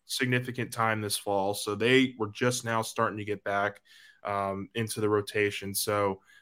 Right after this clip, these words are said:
I'm not even sure L S U knows who they're gonna have to rely on in, in that first game against Florida State, which could be, uh, a little bit dicey. But I do think that Noah Cain's gonna be a guy you lean on.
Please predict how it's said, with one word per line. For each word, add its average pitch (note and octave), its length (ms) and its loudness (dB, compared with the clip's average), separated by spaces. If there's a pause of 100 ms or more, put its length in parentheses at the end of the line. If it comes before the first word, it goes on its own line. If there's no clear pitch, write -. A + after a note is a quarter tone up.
(100)
I'm F3+ 140 6
not E3+ 140 10
even B2 140 6
sure A2 240 4
L A#2+ 180 6
S - 180 -2
U D3 100 4
knows G2+ 380 0
who B2 80 -2
they're G#2+ 160 0
gonna G#2 180 0
have G2+ 220 -2
to G#2 100 -8
rely G2 360 0
on F#2+ 400 -4
in, G#2+ 140 -4
in G#2+ 160 -2
that G#2 260 -2
first G2+ 260 -2
game G2 300 -6
against G2 260 -6
Florida F#2+ 240 -2
State, G2 320 -4
which G2+ 280 -2
could C#3 200 4
be, A2 300 2 (520)
uh, G#2 300 4
a A#2 60 2
little A#2+ 180 6
bit G#2+ 160 4
dicey. G#2+ 400 4
But G2+ 180 0
I A2 120 8
do C#3 160 8
think C#3 240 6
that A#2 140 4
Noah B2 200 8
Cain's B2 320 2
gonna A#2 120 2
be A#2 180 4
a - 20 6
guy G#2+ 200 4
you A2 140 4
lean A2 220 0
on. G#2 400 4